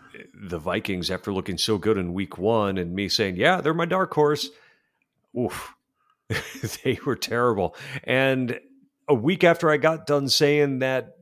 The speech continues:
Kirk Cousins is a good quarterback, he looked awful.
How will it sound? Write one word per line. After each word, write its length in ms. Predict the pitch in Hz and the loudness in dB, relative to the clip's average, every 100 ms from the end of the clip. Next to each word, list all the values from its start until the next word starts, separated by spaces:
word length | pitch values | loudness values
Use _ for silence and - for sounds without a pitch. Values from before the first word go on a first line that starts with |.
| _ - | _ -6
Kirk 240 | 180 - | -6 0
Cousins 400 | 175 180 104 82 | 0 2 -2 -4
is 100 | 92 | -4
a 60 | 92 | -2
good 220 | 127 - | -2 -2
quarterback, 580 | 139 156 151 90 90 - _ _ _ | -4 -2 2 2 0 -4 _ _ _
he 100 | 226 | 0
looked 200 | 208 208 | 0 4
awful. 460 | 240 247 - 151 | 4 4 0 -10